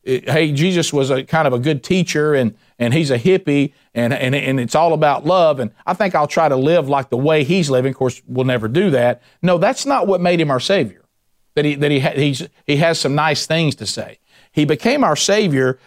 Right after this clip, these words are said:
when instead of us being nailed to the cross, he was. Instead of us being, uh, you know, removed from the presence of a holy God,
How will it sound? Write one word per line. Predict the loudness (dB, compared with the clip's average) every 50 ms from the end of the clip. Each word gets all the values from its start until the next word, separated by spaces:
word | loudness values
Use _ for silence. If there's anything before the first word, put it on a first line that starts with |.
| _
when | -4 -2 0 0 2
instead | 0 0 0 2 2 2 2
of | 0 0 0
us | 2 2 2 2 -2 -4
being | -4 -2 0 0 2 2
nailed | 2 2 0 0 0
to | -2
the | -4
cross, | -2 -2 0 0 0 0 0 0
he | 0 0
was. | 0 -2 -4 -10 -14 -18 -20 _ _ _ _ _ _ _ _ _ _ _ _ _ _ -6
Instead | -4 -2 0 0 0 0
of | 0 0 2
us | 2 4 2 2 0 -2
being, | -2 -2 0 0 0 -2 -2 -4 _ _ _ _ -4
uh, | -2 0 0 0 0 0
you | 0
know, | 0 0 2
removed | 2 0 2 2 2 2 2 0 0 -2
from | -4 -2 -2
the | -2 -2
presence | 0 0 0 0 0 -2 -4 -4 -2
of | -2
a | 0 0
holy | 0 0 0 0 0
God, | 2 2 2 2 2 0 0